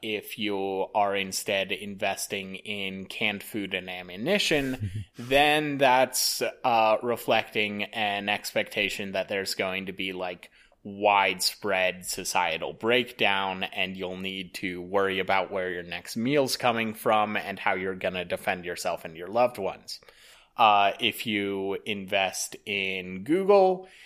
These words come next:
Speaker 1: that's, uh, reflecting an assumption that Google will be the ones to win the race to build the first A G I, and that the A G I's, uh, utility function will be, uh,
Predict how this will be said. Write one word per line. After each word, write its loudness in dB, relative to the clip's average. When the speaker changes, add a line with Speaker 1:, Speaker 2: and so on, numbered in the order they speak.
Speaker 1:
that's, 2
uh, 2
reflecting 2
an -2
assumption -4
that 2
Google -2
will 2
be 0
the 2
ones 2
to -2
win 0
the 6
race 4
to -2
build 6
the 4
first 4
A 8
G 0
I, 8
and 2
that 4
the 0
A 4
G 2
I's, 4
uh, 2
utility 4
function -2
will 2
be, -4
uh, 4